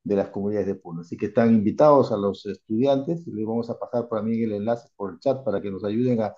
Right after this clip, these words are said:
a promover a los jóvenes que quieran participar en esta experiencia, eh, que van a tener,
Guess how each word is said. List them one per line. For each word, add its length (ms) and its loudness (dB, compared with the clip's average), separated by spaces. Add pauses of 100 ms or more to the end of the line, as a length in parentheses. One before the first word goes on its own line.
(260)
a 140 0
promover 420 2
a 40 2
los 120 2
jóvenes 380 -2
que 100 -10
quieran 260 -8
participar 760 0 (280)
en 180 0
esta 420 0
experiencia, 920 4 (1120)
eh, 580 4
que 80 4
van 200 6
a 100 2
tener, 420 2